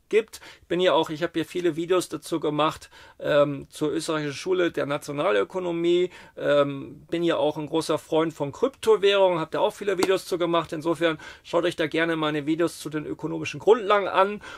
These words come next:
Und die österreichische Schule für Nationalökonomie, die sagt halt einfach, das Problem ist,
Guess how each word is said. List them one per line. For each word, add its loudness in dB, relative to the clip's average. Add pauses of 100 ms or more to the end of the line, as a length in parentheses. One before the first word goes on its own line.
(140)
Und 4
die 0
österreichische -2
Schule 0
für -2
Nationalökonomie, 0
die -2
sagt -2
halt 2
einfach, 0
das -10
Problem -2
ist, -2